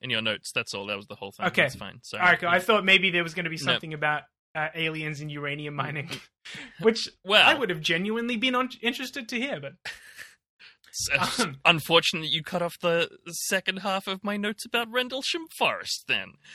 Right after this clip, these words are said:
Speaker 2: I guess I'll never know.
Speaker 1: You'll
Speaker 2: I mean,
Speaker 1: never
Speaker 2: you
Speaker 1: know.
Speaker 2: do have another ninety seconds coming up.
Speaker 1: <laughs> Yeah.
Speaker 2: I could give you a third ninety seconds if you want.
Speaker 1: Nah, it's fine.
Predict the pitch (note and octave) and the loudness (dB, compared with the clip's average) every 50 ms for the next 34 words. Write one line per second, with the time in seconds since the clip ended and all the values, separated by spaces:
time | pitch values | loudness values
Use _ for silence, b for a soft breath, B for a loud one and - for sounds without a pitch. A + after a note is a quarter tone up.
0 | B B B A#3 G#3 G#3+ G#3 F3+ F#3 G#3 G#3 G#3 - G#3+ F3+ F3 F3 F3 E3+ E3+ | B B B 2 4 4 4 4 4 2 2 2 2 0 0 2 2 2 0 2
1 | F#3 F3+ F3+ F3+ F3 D#3+ D3 D3 D#3 D#3 D3+ - G3+ G#3 - - - - - C#4 | 0 0 0 0 0 0 0 -2 -2 -2 0 2 2 2 0 0 0 2 2 2
2 | A3 G3 F#3 F#3 F#3 F3+ F3 E3+ F3 F3 F3 - - F#3 F3 - E3 D3+ - - | 2 0 -2 -2 -2 0 0 0 0 -2 -2 -2 -2 -2 -2 -2 -4 -6 -4 -6
3 | D#3+ D3+ D3+ D#3 D3 B2+ A#2+ A#2 A2+ A3 - - D4+ D4 A3 G3 B3+ C#4+ C4+ B3+ | -6 -4 -4 -4 -2 0 0 2 0 0 0 0 -4 -2 2 2 2 2 4 2
4 | A#3+ G#3 G3+ G3+ - - F#3 F#3 G3 F#3 F#3+ F3+ F3+ F3 E3 D3+ - F#3 F#3+ E3+ | 0 0 -2 -2 0 4 4 4 4 4 0 -4 -4 -4 -4 -6 -4 -2 -4 -4
5 | - A#2 A#2 B2 _ _ _ _ _ - F3+ F3 - - E3 E3+ F3+ F3 D#3 C#3 | -4 -8 -18 -20 _ _ _ _ _ -12 -12 -12 -12 -12 -12 -10 -10 -10 -10 -10
6 | - G2+ A2+ A2 G2 F#2 F#2 F#2 G#2+ - - - - - - G#2+ G2+ F#2+ - C#3+ | -10 -6 -4 -4 -4 -4 -6 -8 -10 -12 -16 -16 -14 -14 -12 -12 -12 -12 -14 -16